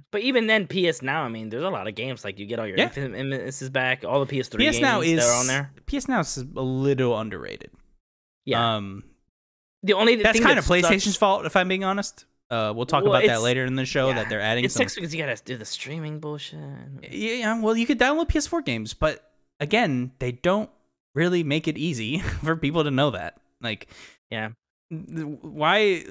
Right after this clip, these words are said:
Speaker 2: And again, maybe they were planning to put it in this, but P S Now is almost not advertised at all. Like,
Speaker 1: Yeah.
Speaker 2: how would anyone know that it's ser-, and it's a pretty good service. If you only have a PlayStation ser-, system,
Speaker 1: Mm.
Speaker 2: yeah, I, yeah, definitely get P S Now, or, you know,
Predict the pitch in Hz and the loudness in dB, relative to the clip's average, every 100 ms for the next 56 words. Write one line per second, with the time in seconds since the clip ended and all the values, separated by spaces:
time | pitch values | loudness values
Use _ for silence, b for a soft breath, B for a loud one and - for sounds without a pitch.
0 | - 175 185 175 151 98 92 131 135 135 | -6 0 2 4 2 0 -4 -2 0 2
1 | 131 123 139 131 120 - 143 131 110 101 | 2 0 0 0 -2 -2 -2 -2 -2 -4
2 | 143 - 123 107 - - 190 208 190 190 | -6 -2 -2 -2 -6 0 0 2 2 2
3 | 135 - 156 165 160 - 127 120 127 107 | -2 -4 -4 -2 -2 -4 -4 -2 -2 -2
4 | 117 131 156 156 - - - - 107 104 | -4 -4 -6 -6 -8 -10 -12 -12 -14 -14
5 | - - _ _ _ _ _ - 127 117 | -20 -20 _ _ _ _ _ -6 -6 -6
6 | - - - _ - 139 151 156 131 131 | -14 -16 -18 _ 0 2 2 0 -2 0
7 | 127 113 107 110 101 101 - _ - 107 | 0 -2 -4 -6 -6 -10 -14 _ -10 -8
8 | 107 123 123 127 160 185 214 269 202 107 | -6 -2 0 2 0 -2 -2 -2 -2 -4
9 | 107 120 107 - B B B _ _ _ | -4 -4 -4 -12 B B B _ _ _
10 | _ _ _ _ _ _ - 139 - 147 | _ _ _ _ _ _ -2 -2 -2 -2
11 | 156 151 180 175 135 143 165 190 196 202 | 0 0 0 0 0 -2 0 0 -2 -4
12 | 202 175 202 202 - 208 240 220 143 123 | -6 -4 -2 -2 -2 -4 -4 -4 -4 -6
13 | 120 113 113 - 107 165 117 - 156 110 | -8 -10 -10 -10 -8 -8 -10 -8 -8 -6
14 | 110 101 117 107 156 202 180 180 | -8 -6 -4 -2 -2 -2 -4 -4